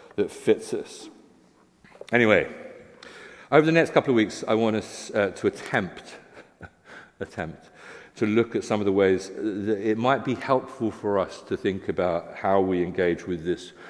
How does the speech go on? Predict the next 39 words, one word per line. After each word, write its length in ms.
complex 520
collection 480
of 140
books 380
that 160
our 100
friends 320
from 120
the 60
Bible 320
Project 460
describe 400
as 140
a 40
unified 760
story 640
that 240
leads 480
to 100
Jesus. 420
And 60
if 120
you're 180
here 160
this 160
morning 360
and 220
you 280
are 260
in 80
a 60
bit 180
of 140
a, 140
a 100
kind 240
of 80
a 60
deconstruction 1200